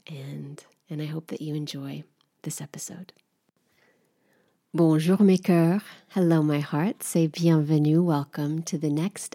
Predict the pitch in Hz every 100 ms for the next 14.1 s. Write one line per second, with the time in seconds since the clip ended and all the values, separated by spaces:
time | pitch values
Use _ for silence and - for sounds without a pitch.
0 | - 196 214 - 220 226 - - 185 180
1 | 190 247 269 _ _ _ _ _ 185 -
2 | - 143 135 - 135 - 131 123 123 135
3 | - - - 175 180 170 - 175 170 -
4 | 165 151 143 160 165 160 - 185 - -
5 | 147 147 151 - - 139 139 139 143 151
6 | 151 156 160 160 - - - _ - 220
7 | 233 226 - 185 175 170 165 147 147 143
8 | 127 139 269 _ _ - - - - -
9 | - 214 226 285 330 349 226 196 202 -
10 | 190 - _ - 190 - 165 175 160 -
11 | 156 156 156 165 - - - - _ -
12 | - 202 180 208 - 294 339 - 175 156
13 | 151 156 - 175 165 - 135 139 156 -